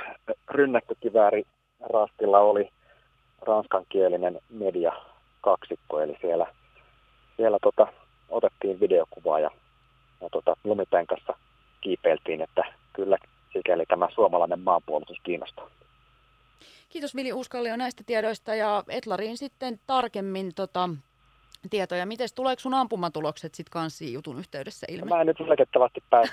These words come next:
Speaker 1: päässyt ampumaan, kun mä en ollut ilmoittautunut tänne hyvissä ajoin.
Speaker 2: <laughs> Ei ollut turvallisuustarkistusta tehty,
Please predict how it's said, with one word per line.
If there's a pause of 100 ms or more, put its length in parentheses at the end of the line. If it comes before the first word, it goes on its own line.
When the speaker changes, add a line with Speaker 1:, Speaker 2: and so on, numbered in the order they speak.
Speaker 1:
päässyt
ampumaan,
kun
mä
en
ollut
ilmoittautunut
tänne
hyvissä
ajoin. (560)
Speaker 2:
<laughs>
Ei
ollut
turvallisuustarkistusta
tehty,